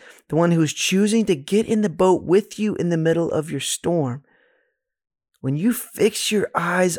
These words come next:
on him, you'll find hope. And you'll find that, yes, Jesus could calm the storms, but what he's choosing to do is he's gonna choose to be with you through it.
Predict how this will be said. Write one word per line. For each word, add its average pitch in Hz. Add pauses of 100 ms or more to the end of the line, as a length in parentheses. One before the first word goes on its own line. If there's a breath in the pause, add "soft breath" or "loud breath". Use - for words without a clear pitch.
on 156
him, 139 (420 soft breath)
you'll 143
find 160
hope. - (1300)
And 151
you'll 151
find 180
that, 156
yes, 180
Jesus 165
could 160
calm 165
the 143
storms, 156 (340 loud breath)
but 139
what 156
he's 135
choosing 175
to 143
do 143
is 135
he's 180
gonna 175
choose 151
to 143
be 147
with 160
you 147
through 185
it. -